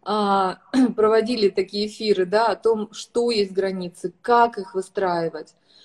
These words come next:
а, как найти себя, да, вот этот путь, кто я, ради чего я живу,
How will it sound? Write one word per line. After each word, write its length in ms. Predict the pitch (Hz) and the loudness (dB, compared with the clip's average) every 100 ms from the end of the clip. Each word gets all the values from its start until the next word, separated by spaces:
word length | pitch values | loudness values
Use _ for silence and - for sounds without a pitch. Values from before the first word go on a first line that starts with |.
| _ _ _ _ - | _ _ _ _ -10
а, 240 | 190 180 | -6 -4
как 200 | 185 254 | -2 0
найти 420 | 247 247 247 269 247 | 2 2 0 -4 -6
себя, 680 | - 247 202 214 202 160 | -4 -4 2 2 2 0
да, 180 | 165 233 | 0 0
вот 200 | 226 190 | 2 0
этот 240 | 202 196 - - | 0 0 -6 -8
путь, 440 | 247 208 - - _ _ _ _ | -4 -4 -6 -18 _ _ _ _
кто 400 | - - 247 247 | -10 -2 2 2
я, 260 | 196 175 180 | 2 0 -2
ради 260 | 208 226 240 | -4 -2 -6
чего 340 | - 240 262 | -6 -2 0
я 120 | 262 | 2
живу, 720 | 233 220 220 233 226 180 165 | 0 -2 -2 0 2 0 -2